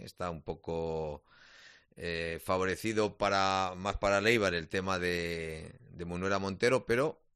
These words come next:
en casa nosotros de momento no hemos perdido con él. Espero que mañana, eh, no se rompa esa, esa racha de no perder con Munuera Montero en su tercera temporada en Primera División.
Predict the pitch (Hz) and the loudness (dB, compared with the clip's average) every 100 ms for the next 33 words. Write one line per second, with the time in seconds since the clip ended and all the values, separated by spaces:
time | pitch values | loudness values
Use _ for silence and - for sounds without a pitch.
0 | _ - 82 92 87 95 82 90 101 90 | _ -14 -10 -6 -4 -2 -2 -2 0 0
1 | 85 90 95 87 - 85 82 80 117 95 | -2 -2 -2 -2 -4 -4 -2 -2 0 -2
2 | - 92 87 85 87 92 98 98 - - | -2 -4 -2 -2 0 0 0 -4 -14 -20
3 | - _ - 90 85 87 95 90 90 87 | -20 _ -14 -10 -6 -4 0 2 0 0
4 | 90 85 85 - 87 85 82 80 78 80 | -2 -2 -4 -2 -2 0 -2 -4 -8 -10
5 | - - - - 85 85 82 82 - 82 | -16 -16 -14 -10 -6 -6 -6 -8 -10 -4
6 | 92 95 - 92 87 85 87 85 87 - | -2 -2 -2 -2 -2 -2 -2 -2 -4 -4
7 | 85 80 78 80 82 92 87 85 92 90 | -6 -4 -8 -6 -4 -2 -4 -6 -4 -4
8 | 92 - 101 98 78 107 101 95 101 90 | -4 -6 -4 -4 -2 0 2 2 -2 0
9 | 90 92 92 - - - _ - 92 90 | 0 0 -2 -4 -20 -20 _ -8 -4 -2
10 | 87 85 82 82 82 87 90 87 85 78 | -4 -6 -8 -10 -6 -2 -2 -2 -4 -6
11 | 80 73 | -8 -10